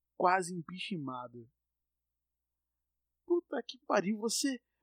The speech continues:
brasileiro, a gente sofreu por um ano inteiro pra ter uma semana deliciosa como essa. Por isso, lave as mãos, porque você precisa tá vivo pra ver Bolsonaro sendo impeachmentado,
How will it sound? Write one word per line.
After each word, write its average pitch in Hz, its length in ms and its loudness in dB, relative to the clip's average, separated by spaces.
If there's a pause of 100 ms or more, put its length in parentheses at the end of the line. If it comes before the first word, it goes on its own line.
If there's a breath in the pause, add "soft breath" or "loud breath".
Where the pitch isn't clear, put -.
(100)
brasileiro, 220 760 8
a 226 40 8
gente 277 140 -2
sofreu 262 400 6
por 262 180 10
um 240 200 12
ano 269 160 10
inteiro 214 880 12 (1200)
pra 226 200 2
ter 247 140 -2
uma 240 180 2
semana 214 540 -4
deliciosa 214 760 0
como 220 320 0
essa. 175 420 -6 (1700)
Por 147 160 2
isso, 202 240 0
lave 180 240 6
as 135 140 2
mãos, 135 560 -12 (300)
porque 165 240 -4
você 165 240 6
precisa 165 500 -2
tá 165 180 2
vivo 180 520 0
pra 170 180 -2
ver 156 360 2 (680)
Bolsonaro 185 460 4
sendo 202 180 -6
impeachmentado, 156 680 0